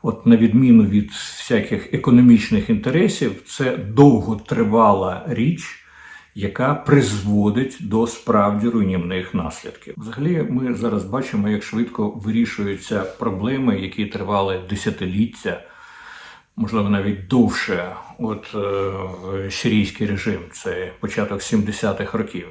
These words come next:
і нарешті він впав. Тобто майже п'ятдесят п'ять років, як би там не було. От Ізраїль, скільки Ізраїль мав проблем з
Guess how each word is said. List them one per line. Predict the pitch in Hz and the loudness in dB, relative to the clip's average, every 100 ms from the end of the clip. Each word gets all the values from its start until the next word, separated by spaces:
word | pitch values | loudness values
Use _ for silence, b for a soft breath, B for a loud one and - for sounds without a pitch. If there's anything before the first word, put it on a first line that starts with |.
| - | -4
і | 117 | 0
нарешті | 110 104 104 - 101 | 0 0 -4 -6 -10
він | 92 92 | -10 -10
впав. | 90 - - - - - - | -12 -14 -4 -4 -4 -10 -16
Тобто | - 120 | -8 0
майже | 110 113 104 120 | 2 2 0 -4
п'ятдесят | 117 104 - 113 - | -2 -4 -2 -2 0
п'ять | 113 - | -2 -2
років, | 127 120 - - | -2 -2 -2 -8
як | - 107 101 | -6 -6 -4
би | 101 | -6
там | 107 101 | -2 2
не | 104 | 2
було. | 101 101 85 85 B B B B B | 2 -4 -6 -12 B B B B B
От | 117 - | -6 -4
Ізраїль, | 123 101 104 127 135 117 92 B - | -6 -4 -2 0 2 0 0 B -10
скільки | - - 135 131 110 | -10 -8 -6 -4 -4
Ізраїль | 120 107 98 117 120 107 | -4 -6 -2 0 0 0
мав | 101 101 95 | 0 -2 -2
проблем | 117 92 104 104 98 98 - | -6 -2 -2 0 -2 -6 -8
з | 98 85 95 98 98 | -10 -10 -10 -6 -4